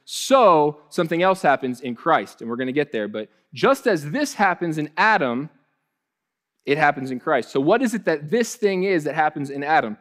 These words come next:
Let's go back and read it again. It says, "Sin came into the world through one man." So that one man, we just read about that in Genesis chapter three, uh, chapter two and three, that through the one man,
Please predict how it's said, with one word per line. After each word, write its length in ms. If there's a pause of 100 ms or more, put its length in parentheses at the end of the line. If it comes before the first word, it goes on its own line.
(100)
Let's 140
go 80
back 220
and 80
read 120
it 60
again. 260 (220)
It 100
says, 240 (160)
"Sin 680 (240)
came 280
into 340
the 120
world 500 (180)
through 280
one 300
man." 360 (1120)
So 320
that 200
one 220
man, 220
we 80
just 140
read 100
about 200
that 140
in 80
Genesis 480
chapter 480
three, 460 (140)
uh, 120
chapter 300
two 240
and 120
three, 260
that 200 (220)
through 360 (120)
the 100
one 280
man, 340